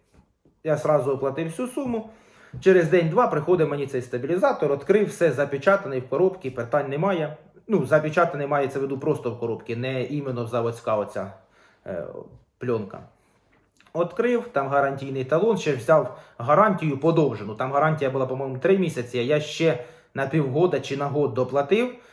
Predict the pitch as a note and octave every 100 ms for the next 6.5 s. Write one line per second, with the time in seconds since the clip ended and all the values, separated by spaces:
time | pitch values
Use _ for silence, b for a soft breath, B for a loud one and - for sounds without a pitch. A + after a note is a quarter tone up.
0 | B - C3+ C3 D3 E3 E3 D3+ C#3+ G#2
1 | G2+ A2 A2 A#2+ E3 G3 D#3 B2+ - A#2
2 | C3 G#2+ F#2+ - - - b b b b
3 | b b b b b _ _ _ _ _
4 | _ E3 E3+ A3+ B3 A#3+ - - - E3
5 | D#3 D#3 E3+ F#3+ A3+ G3 F#3 E3+ C3+ C#3+
6 | C#3+ D3+ - G#3+ G#3